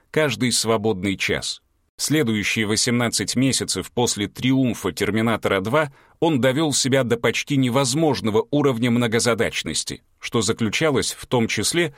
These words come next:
в преобразовании индустрии, которая ожидала его следующего высказывания. Весной тысяча девятьсот девяносто второго года Кэмерон заключил пятилетнее соглашение с компанией Twentieth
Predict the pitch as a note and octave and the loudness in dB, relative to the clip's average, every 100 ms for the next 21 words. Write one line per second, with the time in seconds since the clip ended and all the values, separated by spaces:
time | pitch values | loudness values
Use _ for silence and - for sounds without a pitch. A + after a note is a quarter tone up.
0 | - _ - B2 A#2 B2 D3 F3+ E3 D3+ | -16 _ -2 0 2 2 2 2 2 0
1 | - D3+ C#3+ D3+ - F#3 C#3+ F2+ D2 - | 0 0 2 0 -2 -2 -2 -2 -2 -2
2 | G2+ B2+ A2+ - G#2+ G2+ G#2+ C3+ C3 G#2 | 0 2 2 2 0 0 2 2 2 0
3 | G2 G2 - A#2 A2 G#2+ G2 - G#2 G2 | 0 0 0 0 0 0 -2 -2 0 0
4 | G2+ - - F#2 D2 C#2+ C#2 G#1 - _ | 0 0 0 0 -2 -4 -8 -10 -18 _
5 | _ _ _ _ _ _ _ G#2+ C3+ - | _ _ _ _ _ _ _ -2 0 2
6 | G#3+ D3+ F3+ D#3+ C3+ C3+ A#2+ A#2 D#3+ C3+ | 0 0 -2 -2 -2 0 0 0 0 0
7 | A2 A#2 B2 - G2 - G#2+ A2 F#2 G2+ | 2 2 2 0 -4 0 2 2 0 0
8 | D#3+ C#3+ B2 - - E3 C#3+ B2 G2+ G#2+ | 0 2 0 -4 -2 0 2 0 0 -2
9 | A#2+ A2 E3+ D3+ - C#3 D3 C#3+ B2 - | -2 -2 -2 -2 -4 -4 0 0 0 -2
10 | G2+ F#2+ G2 G#2+ F2+ - C3+ G#2+ F2+ - | -2 -2 0 0 0 0 0 0 -2 0
11 | A2 A2 B2 A2 F#2+ G2+ C3+ A2+ - E2+ | -2 0 0 0 -2 -2 -2 0 -4 -8